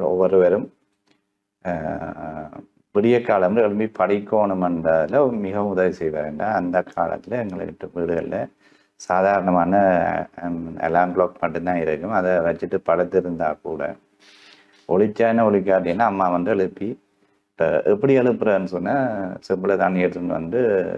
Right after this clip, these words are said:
சொல்லி பார்க்குற மூணு தரம் எழும்பு இல்லையா தண்ணி அடி மொத்த தெளிச்சு விட்டு <laughs> போவேன். அப்ப அது எங்களுக்கு ஒரு உந்து சக்தி. இருபது நாள் பழக்கம் வந்து அது வாழ்க்கையில பல நாள் பழக்கமா மாறிடும்.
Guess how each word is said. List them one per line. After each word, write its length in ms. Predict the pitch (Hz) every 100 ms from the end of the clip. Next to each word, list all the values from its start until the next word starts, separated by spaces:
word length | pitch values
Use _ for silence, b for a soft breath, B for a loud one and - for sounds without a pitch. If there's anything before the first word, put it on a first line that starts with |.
| 90 -
சொல்லி 260 | - 98 120
பார்க்குற 340 | 113 101 90
மூணு 200 | 90 87
தரம் 280 | 80 82 85
எழும்பு 260 | 92 104 104
இல்லையா 340 | 90 98 127 - -
தண்ணி 380 | 98 98 98
அடி 180 | 92 87
மொத்த 340 | 104 98 87 95
தெளிச்சு 380 | 90 120 160
விட்டு 200 | 156 82
<laughs> 20 | 85
போவேன். 300 | 78 69 - _ _ _ _ _ _ _ _ -
அப்ப 200 | - 127
அது 220 | 113 143
எங்களுக்கு 260 | 139 135
ஒரு 120 | 127 113
உந்து 220 | 107 104
சக்தி. 380 | 107 98 90 139 - 50 - - -
இருபது 320 | 107 120 117
நாள் 240 | 113 110
பழக்கம் 440 | - 98 95 101 95
வந்து 220 | 87 101
அது 180 | 123 127 110
வாழ்க்கையில 520 | 107 107 - 101 92
பல 300 | - 107 101
நாள் 260 | 98 90 87
பழக்கமா 360 | 80 80 80 87
மாறிடும். 540 | 98 101 82 71 -